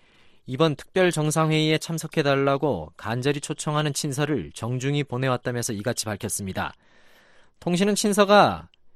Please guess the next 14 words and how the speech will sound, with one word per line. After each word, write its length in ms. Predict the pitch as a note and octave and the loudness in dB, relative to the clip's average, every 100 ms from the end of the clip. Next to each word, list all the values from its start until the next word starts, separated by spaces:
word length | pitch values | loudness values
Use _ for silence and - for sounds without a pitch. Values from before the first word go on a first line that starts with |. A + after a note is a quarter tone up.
| - - | -20 -8
국무위원회 640 | C#3 D#3 F#3 F3+ F3+ F#3 | 0 4 6 6 6 4
위원장에 520 | C#3+ E3 D#3+ E3 E3 | 6 6 6 4 4
대한 440 | D3+ E3 F3+ C#3+ G2+ | 4 6 6 4 -4
진정으로 580 | - C3+ C#3 D#3+ D#3+ D#3+ | -6 -4 2 4 4 4
되는 240 | E3 E3+ | 2 2
신뢰심과 800 | - C#3 D3 D3+ D3 C#3+ D#3+ G2+ - | 0 -2 2 2 0 2 2 2 -4
기대가 340 | - C#3 C#3+ | -2 2 2
잠긴 420 | D3 C#3+ C#3+ D3 | 0 -2 -2 -4
초청이라면 720 | A2+ - - D3+ C#3+ C#3+ C3 D3 _ _ - - | -6 -8 -2 2 2 2 -2 -6 _ _ -20 -18
고맙게 560 | - B2+ D3 D#3 F3 D#3+ | -4 2 4 4 4 4
생각하지 460 | E3 D#3+ D#3+ E3 | 2 -4 -2 0
않을 200 | C#3+ C3+ | 0 0
까닭이 440 | C3+ C#3+ C#3+ D3 C3+ | -2 0 0 0 -2
없다면서도 880 | E2+ A#2 - C3+ B2 C3+ B2 E2+ | -4 -8 0 0 0 -4 -4 -6